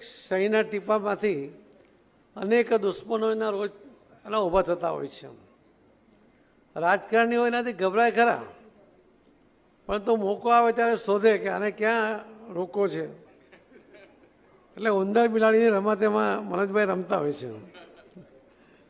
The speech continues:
પણ એ છતાં પણ બધા સાથે સમતોલ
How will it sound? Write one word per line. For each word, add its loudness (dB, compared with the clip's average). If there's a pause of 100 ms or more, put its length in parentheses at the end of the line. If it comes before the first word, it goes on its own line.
(2000)
પણ -2
એ 2
છતાં 0
પણ -6 (1900)
બધા 6
સાથે 2
સમતોલ -4